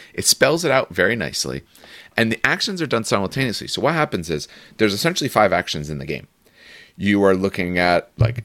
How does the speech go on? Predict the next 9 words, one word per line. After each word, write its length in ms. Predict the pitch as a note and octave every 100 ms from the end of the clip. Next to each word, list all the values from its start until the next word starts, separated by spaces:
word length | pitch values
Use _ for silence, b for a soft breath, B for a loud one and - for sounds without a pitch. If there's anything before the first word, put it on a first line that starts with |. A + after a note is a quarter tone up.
| -
developing, 640 | C#3+ B2+ C#3+ B2 G2 B1+
constructing, 1000 | - D#3 D3+ - - E3+ D#3+ - C#2+ D2 B2
research, 920 | G3 E3 A#2+ - F#2+ D2 C2+ - - b b b -
um, 380 | F2 E2 C#2+ B1 _ _
harvesting 600 | F#2 A2+ D#3+ C#3+ C#3+ D3+
resources, 1000 | B2 D#3+ C#3 - A2 E2+ - D#2+ D#2 C#2+
and 240 | G2 G#2+ G2+
getting 280 | G#2+ G#2
cards, 480 | - G2 - - -